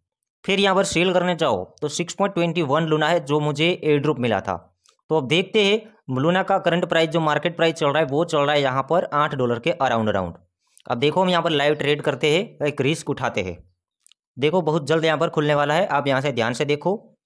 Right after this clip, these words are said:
और कभी भी जो क-, कोई नया लू-, लूना हो या कोई भी कॉइन हो,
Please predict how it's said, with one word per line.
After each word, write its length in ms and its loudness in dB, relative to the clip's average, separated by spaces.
और 200 0
कभी 240 0
भी 220 0
जो 160 2
क-, 140 -2
कोई 200 0
नया 220 2
लू-, 340 0
लूना 340 2
हो 200 2
या 100 4
कोई 180 -2
भी 100 -4
कॉइन 200 0
हो, 160 0